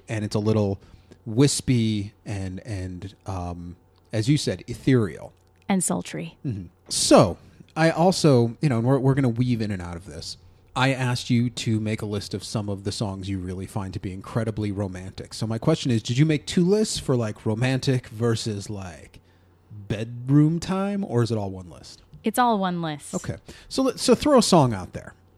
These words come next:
Speaker 1: Any song.
Speaker 2: Okay. How about Hallelujah?
Speaker 1: Which version?
Speaker 2: Jeff Buckley.
Speaker 1: Because, again, see, and this is,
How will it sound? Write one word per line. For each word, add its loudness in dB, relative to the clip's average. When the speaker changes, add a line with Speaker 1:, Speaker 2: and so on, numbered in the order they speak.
Speaker 1:
Any 2
song. -6
Speaker 2:
Okay. -2
How -6
about 0
Hallelujah? -2
Speaker 1:
Which -2
version? -10
Speaker 2:
Jeff 0
Buckley. -4
Speaker 1:
Because, 4
again, 4
see, 4
and 4
this 2
is, -2